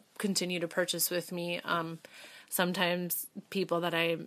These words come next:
maybe have known, did know prior to Arbonne, but then once they, um, reached out to me and started purchasing, it just gives you another level of, um,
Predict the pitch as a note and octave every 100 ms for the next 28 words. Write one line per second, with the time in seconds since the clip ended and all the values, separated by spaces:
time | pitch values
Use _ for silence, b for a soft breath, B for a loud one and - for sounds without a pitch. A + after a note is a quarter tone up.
0 | - - - _ _ _ _ - F#3+ G#3
1 | G#3 G#3+ C4 D4 A#3 A3+ F#3+ G3 F#3+ F#3+
2 | A3 B3+ C#4 C#4 - - - - - G#3+
3 | A#3+ C4 A#3 A3+ A#3+ C4 A3 - - E3+
4 | E3+ C4 D4+ C#4+ D#4+ D#4+ E4+ E4+ A3+ G#3
5 | F#3 F#3 F#3 F3+ B B B - F#3 F#3
6 | - F#3+ F3+ F3+ F3 - - - F#3+ E3+
7 | E3 F#3 F#3 F#3 F3+ - F3+ E3+ E3+ -
8 | F#3 F3 F3 F3 E3+ E3+ F3 - F3 F3
9 | E3+ D#3+ D#3 E3 E3 D#3 E3 E3 E3+ E3
10 | E3 E3 E3 D#3+ - B B B - F3
11 | D3+ D3